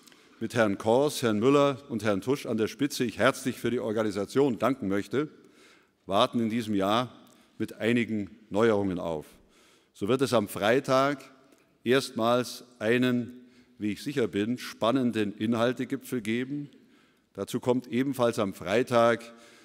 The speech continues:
ein Mobile Communications Day und bereits am Donnerstag eine eigene Programmschiene zur Corporate Communication.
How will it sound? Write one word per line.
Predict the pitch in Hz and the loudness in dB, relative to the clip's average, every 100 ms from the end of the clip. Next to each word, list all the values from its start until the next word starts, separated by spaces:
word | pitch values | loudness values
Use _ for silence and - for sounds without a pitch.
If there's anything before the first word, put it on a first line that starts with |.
| _ | _
ein | 107 95 | -4 2
Mobile | 117 139 120 117 | 2 6 6 6
Communications | - 113 98 - 120 135 135 127 85 | 2 0 0 4 4 4 0 -2 2
Day | 120 131 156 139 - - _ _ _ _ - | 4 4 0 -6 -18 -20 _ _ _ _ -14
und | 95 | -4
bereits | 101 117 - - - - | 2 2 0 -10 -16 -8
am | 107 | -6
Donnerstag | 95 120 135 127 - 117 117 113 - - - _ _ | 2 4 4 2 4 6 6 2 -8 -20 -20 _ _
eine | 101 107 107 | -2 -2 0
eigene | 104 131 131 123 | 0 2 2 0
Programmschiene | 110 92 95 117 117 113 113 113 110 110 - - _ _ | -4 -2 -2 -2 -2 -2 2 2 2 -2 -18 -20 _ _
zur | - 107 | -8 -6
Corporate | - 120 120 110 113 113 | 0 0 2 2 2 0
Communication. | - 110 107 - 107 107 - 73 | -2 0 0 2 2 2 -2 -12